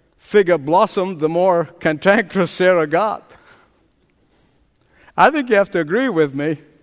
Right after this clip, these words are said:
that up to this point of Hagar's life, she experienced undeserved troubles, right?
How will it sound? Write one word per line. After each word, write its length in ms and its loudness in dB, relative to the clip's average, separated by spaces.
that 220 -2
up 260 2
to 80 -4
this 240 -6
point 480 -6
of 140 -2
Hagar's 440 0
life, 600 -6
she 220 0
experienced 840 -2
undeserved 840 0
troubles, 800 -2
right? 240 0